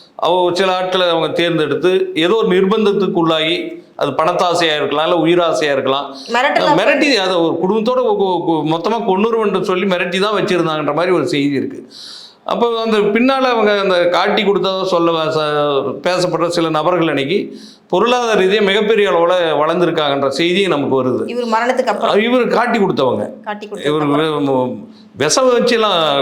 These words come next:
Speaker 1: கொல்றதுக்கான வாய்ப்பு இல்லை. ஏன்னா மருத்துவ அறிக்கை அதுதான் சொல்லுது. அஹ், இவரை வந்து ஏதோ மயக்க அடைய வச்சிருக்காங்க. அவருடைய நம்பிக்கைக்குரிய ஆட்கள் வழியா இவங்களை மயக்க அடைய வச்சிருக்காங்க. மயக்க அடைய வச்ச பிறகு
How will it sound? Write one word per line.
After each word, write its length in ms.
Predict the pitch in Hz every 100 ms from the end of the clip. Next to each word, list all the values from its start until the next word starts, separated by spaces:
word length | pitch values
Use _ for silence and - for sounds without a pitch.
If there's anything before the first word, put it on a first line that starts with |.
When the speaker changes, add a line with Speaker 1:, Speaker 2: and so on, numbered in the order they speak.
| 139
Speaker 1:
கொல்றதுக்கான 440 | 151 147 147 143
வாய்ப்பு 300 | 135 147 -
இல்லை. 120 | - 233
ஏன்னா 180 | 233
மருத்துவ 380 | 220 196 208 208
அறிக்கை 240 | 185 180 185
அதுதான் 420 | 160 165 175 135
சொல்லுது. 340 | 143 147 143 - - - - - - -
அஹ், 720 | 151 147 139 139 135 131 131
இவரை 240 | 135 175 208
வந்து 280 | 196 202 247 262 -
ஏதோ 200 | 165 208
மயக்க 320 | 175 190 247
அடைய 180 | 247 175
வச்சிருக்காங்க. 480 | 143 131 - 113 107 - - - _ - - _ _
அவருடைய 440 | - 123 135 139 139 139
நம்பிக்கைக்குரிய 760 | 139 170 185 214 214 208 202 202
ஆட்கள் 340 | 180 - 156
வழியா 180 | 147 185
இவங்களை 260 | 220 196 170
மயக்க 260 | 151 185 208
அடைய 160 | 165 139
வச்சிருக்காங்க. 460 | - 107 113 110 107 - - - _
மயக்க 340 | 90 127 185 226
அடைய 200 | 214 196
வச்ச 180 | 175 165
பிறகு 380 | 156 147 143 156